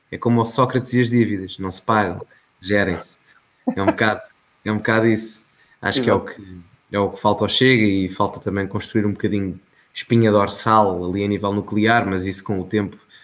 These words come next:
Speaker 1: irá acontecer, quer nas camadas mais velhas, nas camadas intermédias, nas camadas mais jovens. Isso é o processo normal de qualquer partido.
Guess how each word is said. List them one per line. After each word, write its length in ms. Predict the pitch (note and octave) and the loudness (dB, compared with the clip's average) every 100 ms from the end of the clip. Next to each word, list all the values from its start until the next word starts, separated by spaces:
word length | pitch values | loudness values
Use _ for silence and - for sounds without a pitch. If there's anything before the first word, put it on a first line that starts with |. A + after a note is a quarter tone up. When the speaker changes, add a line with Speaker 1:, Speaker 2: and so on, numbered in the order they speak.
| - _ _ | -20 _ _
Speaker 1:
irá 240 | G#2 G2+ | 0 2
acontecer, 520 | F#2 - F2+ - A2 G#2+ | 0 -2 -6 0 0 0
quer 160 | G2 | -4
nas 160 | F#2 F2 | -6 -6
camadas 800 | - F2+ F2 F2 E2+ - - - - - | -6 -6 -4 -6 -6 -12 -16 -20 -20 -18
mais 160 | - F2 | -18 -6
velhas, 420 | G#2 A2 G2+ F2 | 0 2 2 -4
nas 120 | E2 | -8
camadas 440 | - F#2+ F2 F2 F2+ | -6 -2 -2 -2 -6
intermédias, 500 | F2 F#2+ G2 G2 F2 | -6 -2 0 0 0
nas 140 | F2+ | -4
camadas 380 | - F#2 F2 F2+ | -4 -4 -2 -2
mais 180 | G2+ F#2+ | -2 2
jovens. 300 | G#2+ G2+ G#2 | 2 2 0
Isso 160 | G#2+ | 0
é 20 | G#2+ | -2
o 40 | |
processo 360 | - A2+ G#2+ A#2 | 0 -2 0 2
normal 280 | G2+ G#2 | 2 2
de 80 | F#2+ | 0
qualquer 320 | - G2+ - | 0 -2 0
partido. 500 | F#2 G2 F#2 B2 B2 | -6 -6 0 2 2